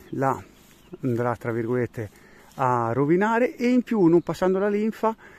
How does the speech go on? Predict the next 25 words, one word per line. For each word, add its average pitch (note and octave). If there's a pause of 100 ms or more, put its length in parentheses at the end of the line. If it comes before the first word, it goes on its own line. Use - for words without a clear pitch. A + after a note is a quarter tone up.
(140)
uguale D#3+
non C#3+
passa, C3
diciamo, C3
vita D#3
e G3+
quindi C#3
piano F#3
piano C3
si -
rovina A#2+
tutta A2+
questa A2+
parte A2
dorsale G#2
della G2+
pianta, - (520)
per E3+
cui F3
l'importante E3+ (420)
è F3+
lasciare C#3+ (420)
quelli D#3
meno D3
vigorosi. G#2+